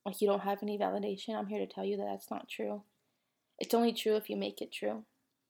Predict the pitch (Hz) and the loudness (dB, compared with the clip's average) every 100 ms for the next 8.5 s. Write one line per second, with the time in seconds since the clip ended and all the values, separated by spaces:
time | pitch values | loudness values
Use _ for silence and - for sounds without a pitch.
0 | _ - 202 196 233 233 233 233 220 220 | _ -4 -2 0 0 0 0 0 -2 -2
1 | 208 208 208 202 208 208 196 - 202 196 | -2 -4 -4 0 0 0 -4 -4 -2 2
2 | 190 196 196 196 - _ _ _ _ _ | 2 2 0 -4 -8 _ _ _ _ _
3 | - 214 208 202 220 202 208 208 214 - | 2 4 6 4 4 6 4 4 2 2
4 | 190 190 202 208 196 202 190 - 196 233 | 0 0 -2 0 0 0 0 2 2 2
5 | 240 _ - 202 190 202 196 202 190 220 | 0 _ -10 -2 2 2 2 2 2 2
6 | 247 269 285 247 208 202 220 196 196 202 | 4 4 4 0 0 0 0 0 0 0
7 | 202 - - _ _ 202 208 240 220 208 | -2 -18 -20 _ _ 2 4 4 4 4
8 | 208 196 208 269 302 | 2 2 2 2 0